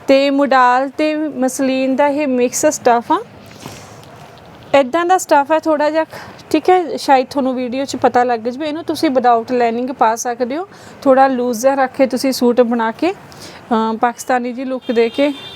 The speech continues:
ਸੋਹਣੇ ਲੱਗ ਰਹੇ ਆ ਸੂਟ। ਢਿਲਕਿਆ ਜਿਹਾ ਸਟੱਫ ਰਹੇਗਾ ਇਹਨਾਂ ਦਾ, ਫਿਟਿੰਗ ਬਹੁਤ ਸੋਹਣੀ ਆਉਂਦੀ ਆ। ਪ੍ਰਿੰਟ ਬਹੁਤ ਪਿਆਰੀ ਆ। ਸਾਢੇ ਸੋਲਾਂ ਸੌ ਪ੍ਰਾਈਸ ਰਹੂਗਾ ਜੀ ਸਾਰੇ ਸੂਟਾਂ ਦਾ। ਬੈਕ ਫਰੰਟ ਤੁਹਾਨੂੰ ਸਾਰਾ ਪ੍ਰਿੰਟ ਮਿਲੇਗਾ। ਇਹ ਹੈਗੇ ਆ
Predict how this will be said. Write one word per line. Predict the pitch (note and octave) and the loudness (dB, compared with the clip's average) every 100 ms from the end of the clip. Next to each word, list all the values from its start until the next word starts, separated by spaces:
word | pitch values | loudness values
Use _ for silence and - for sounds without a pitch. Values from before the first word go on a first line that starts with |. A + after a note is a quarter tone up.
| B3+ | -12
ਸੋਹਣੇ | - C#4+ D4+ | -2 -2 -2
ਲੱਗ | E4+ C4 | -4 -4
ਰਹੇ | A#3 A#3 | -4 -4
ਆ | |
ਸੂਟ। | A#3 A#3+ A#3 A#3+ | -4 -4 -2 0
ਢਿਲਕਿਆ | C#4+ C4+ C4 B3 | 0 2 2 4
ਜਿਹਾ | A#3 B3 | 2 0
ਸਟੱਫ | - A3+ - | 0 0 0
ਰਹੇਗਾ | G#3+ A3 G3 F#3+ | -4 -4 -4 -6
ਇਹਨਾਂ | G3+ | -4
ਦਾ, | G#3+ | -2
ਫਿਟਿੰਗ | A#3 A#3+ A3+ A3 | 0 0 0 0
ਬਹੁਤ | G#3 A3+ | 0 -2
ਸੋਹਣੀ | - A3 A3 | -2 -4 -4
ਆਉਂਦੀ | G#3 F#3 F3+ | -6 -4 -4
ਆ। | F#3 G3 - - - - - - - - - | -6 -10 -16 -18 -18 -18 -16 -16 -18 -20 0
ਪ੍ਰਿੰਟ | B3 C4 C#4 | 0 2 -2
ਬਹੁਤ | D4 D4+ D4+ C#4+ | 0 0 0 -2
ਪਿਆਰੀ | D#4 D4+ D#4 | -2 -2 -2
ਆ। | F4+ | -6
ਸਾਢੇ | G#4 D4+ A#3 D4+ | -2 0 0 -2
ਸੋਲਾਂ | D#4+ C4+ C4+ | 2 2 2
ਸੌ | D4+ | -2
ਪ੍ਰਾਈਸ | C#4+ B3 A#3 B3 C4+ | 0 0 0 -2 -2
ਰਹੂਗਾ | C#4 C4+ C#4 | -2 0 -2
ਜੀ | C#4 | -2
ਸਾਰੇ | C4+ C4 A#3 | -2 0 0
ਸੂਟਾਂ | C4+ D4 C4 C#4 | 0 -2 2 2
ਦਾ। | D4 | 2
ਬੈਕ | D4 A3+ A3+ A#3+ B3 D4 | -2 0 0 0 -2 -4
ਫਰੰਟ | - A#3+ A#3+ A#3+ | 0 2 2 0
ਤੁਹਾਨੂੰ | C4+ C4+ A#3+ | -4 -2 -2
ਸਾਰਾ | B3+ B3+ G#3+ A#3 | -2 -2 -2 -2
ਪ੍ਰਿੰਟ | - A#3+ A3 A3+ B3 | -2 -2 -2 -4 -4
ਮਿਲੇਗਾ। | C4+ C#4 C#4 F4+ A#4 - - - - - - - - - - | -2 -2 -2 -6 -12 -18 -20 -20 -20 -20 -20 -20 -20 -2 2
ਇਹ | C4 | 2
ਹੈਗੇ | C#4+ C#4 A#3 B3 | 2 -2 -2 0
ਆ | C4+ C#4 | 0 0